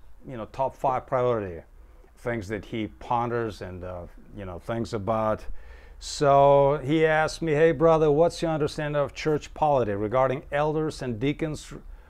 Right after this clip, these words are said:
role and authority, the congregation's participation, contributions, tithing or giving, instruments or no exclusive psalm singing,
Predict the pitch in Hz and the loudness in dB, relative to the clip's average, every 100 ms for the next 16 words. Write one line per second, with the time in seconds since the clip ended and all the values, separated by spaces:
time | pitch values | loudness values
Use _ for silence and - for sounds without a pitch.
0 | - - 104 131 147 151 156 156 135 127 | -20 -12 -2 4 4 6 4 4 2 -2
1 | - 143 143 147 135 120 131 123 123 117 | 0 2 4 4 2 0 -2 -2 -2 0
2 | 135 135 147 - 120 - 131 113 - 143 | 0 -2 -8 -10 -10 -8 -10 -8 -4 -4
3 | - 127 135 131 135 123 147 - 147 - | -4 -6 -4 -4 -4 -2 -4 -4 -12 -6
4 | 139 143 135 139 135 123 143 143 147 143 | -2 0 0 -2 -2 0 0 0 -2 -8
5 | 147 - 143 127 143 135 143 143 - 156 | -8 -6 -8 -6 -6 -2 -2 -2 -6 -6
6 | - 147 - 180 220 - 165 104 85 76 | -6 -8 -4 -2 -2 -2 -4 -4 -8 -14